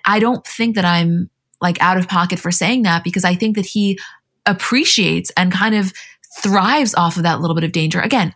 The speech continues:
I truly do not believe he wanted people dead. I mean, I can't, that's just sick to me. I mean, you have to be, like, sociopathic to want that.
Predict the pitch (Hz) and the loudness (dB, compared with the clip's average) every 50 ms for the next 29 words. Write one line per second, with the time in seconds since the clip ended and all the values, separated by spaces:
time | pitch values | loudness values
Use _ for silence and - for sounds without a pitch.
0 | - - 220 202 190 - - - - 277 285 262 269 240 202 214 214 220 214 214 | -2 -2 -2 0 0 -2 -2 -2 0 0 0 2 2 2 2 2 0 0 -2 -2
1 | - 214 214 208 190 - 185 175 175 180 185 185 180 180 - 190 185 - 156 160 | -2 -2 -2 -2 -2 -2 -2 0 2 2 2 2 0 -2 -2 -4 -4 -2 -2 -2
2 | 160 156 - 185 170 131 - 139 170 180 147 135 180 - - 220 196 - 196 208 | -2 0 0 0 0 0 0 0 0 0 0 0 -2 -2 -2 -4 -2 0 -2 -2
3 | 208 - - 208 - - - - - - 247 247 - - - 69 67 69 69 - | -2 -2 -4 -4 -4 -4 -2 0 0 0 0 -2 -4 -8 -8 -8 -6 -6 -6 -4
4 | 156 156 180 185 185 - - 190 190 175 165 175 - - 185 180 - - 170 - | -2 -2 -2 -2 -2 -4 -4 -4 -2 -2 -2 -4 -4 -4 -4 -4 -4 -6 -4 -2
5 | 196 196 202 - - - - 185 185 185 185 180 110 110 - | -2 -2 -2 -4 -10 -6 -2 0 0 0 2 0 0 -2 -2